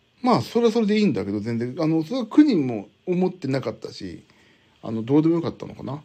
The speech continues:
て思ってるんだね、今、今となってみては。でも、その時は俺友達少ないのかなとか、ちょっと気にする部分もあったけど、まあ、いっかと思ってたのね。っていうふうに、あの、中学の時過ごしてて、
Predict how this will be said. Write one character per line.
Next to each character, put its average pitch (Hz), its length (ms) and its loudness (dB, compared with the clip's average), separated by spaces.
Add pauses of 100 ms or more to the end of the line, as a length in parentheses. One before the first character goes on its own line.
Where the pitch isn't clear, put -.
(280)
て 170 80 4
思 160 160 4
っ - 20 0
て 139 180 -6
る 101 120 -2
ん 95 80 -6
だ 92 80 -6
ね、 101 100 -4
今、 101 240 -6 (160)
今 120 160 -6
と 113 160 -10
な 110 120 -6
っ - 20 -14
て 113 100 -12
み 104 80 -8
て - 80 -12
は。 - 100 -12 (120)
で 139 60 -8
も、 127 60 -6
そ 156 160 -4
の 208 120 2
時 208 160 0
は 117 60 0
俺 113 120 -2
友 156 240 -2
達 220 140 -4
少 277 160 -2
な 285 60 4
い 269 40 2
の 202 80 2
か 113 80 -2
な 113 160 0
と 110 100 -6
か、 95 140 -8 (380)
ち - 100 -6
ょ 370 60 4
っ - 100 4
と 214 140 2
気 - 100 2
に 208 120 8
す 220 120 -4
る 247 100 -2
部 262 120 0
分 202 120 2
も 147 100 4
あ - 20 -2
っ - 20 -2
た 139 80 -4
け 117 60 -2
ど、 101 80 -4
ま 104 120 -2
あ、 104 40 -2
い 127 40 -4
っ - 40 -8
か 139 240 0
と 107 80 -6
思 107 140 -2
っ - 20 -8
て - 100 -16
た - 140 -14
の 107 80 -14
ね。 - 120 -18 (920)
っ - 20 2
て 277 60 6
い 302 80 10
う 294 60 10
ふ 294 60 8
う 285 60 6
に、 135 220 0
あ 135 100 0
の、 117 240 -2
中 117 160 0
学 104 140 0
の 95 100 -8
時 - 80 -20
過 117 140 -8
ご 147 200 0
し 156 100 -10
て 85 160 -6
て、 104 380 -2